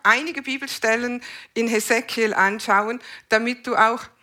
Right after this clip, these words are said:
das von allen Seiten her sehen kannst und Zweifel beseitigt werden. In Hesekiel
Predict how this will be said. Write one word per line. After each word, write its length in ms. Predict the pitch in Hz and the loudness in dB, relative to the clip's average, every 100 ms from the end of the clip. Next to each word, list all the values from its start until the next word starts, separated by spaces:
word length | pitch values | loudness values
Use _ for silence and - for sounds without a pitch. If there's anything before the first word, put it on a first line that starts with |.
| _ _ _ _ _ _ _ _ _ _ _ _ _ _ | _ _ _ _ _ _ _ _ _ _ _ _ _ _
das 200 | 233 247 | 0 0
von 160 | 247 226 | -2 2
allen 320 | 208 247 254 | 2 2 0
Seiten 380 | 247 226 247 240 | 0 0 0 -2
her 160 | 226 | -2
sehen 320 | 226 233 240 - | 0 0 0 0
kannst 360 | 226 240 - | 0 0 -4
und 180 | 226 - - - | -12 -12 -12 -10
Zweifel 720 | - 214 226 262 - 247 240 | 2 4 4 0 -6 -8 -6
beseitigt 920 | 214 214 247 208 240 - 240 - - | -4 -2 0 0 0 -8 -14 -10 0
werden. 500 | 180 185 185 165 160 - - - - | 2 2 0 -8 -10 -14 -16 -14 -4
In 140 | 247 | 0
Hesekiel 760 | 269 254 262 269 - 254 247 | 2 0 0 -2 -2 -4 -4